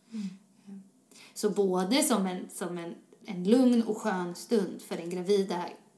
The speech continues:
Speaker 2: kvinnliga kroppen, men också som förlossningsförberedande. Alla dagar i veckan.
Speaker 1: Mm. <laughs> Ja, och jag tycker det motståndet jag hör ofta är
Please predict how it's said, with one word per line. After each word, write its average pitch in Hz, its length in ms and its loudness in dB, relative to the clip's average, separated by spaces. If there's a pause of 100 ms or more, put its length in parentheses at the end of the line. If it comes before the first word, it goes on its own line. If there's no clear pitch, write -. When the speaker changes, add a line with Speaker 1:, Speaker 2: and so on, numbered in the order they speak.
(180)
Speaker 2:
kvinnliga 180 400 -6
kroppen, - 680 -6
men 190 120 -6
också - 460 -8
som - 280 -12
förlossningsförberedande. - 1160 -16 (420)
Alla 190 260 -6
dagar - 180 -12
i - 100 -18
veckan. - 200 -20 (640)
Speaker 1:
Mm. 202 160 -2 (440)
<laughs> 226 260 -2 (420)
Ja, 254 80 0 (400)
och 247 80 -2
jag 247 180 2
tycker 220 360 -4 (120)
det 233 260 0 (680)
motståndet 226 640 0
jag 220 80 2
hör 196 380 -2
ofta 196 260 -6
är 190 340 -6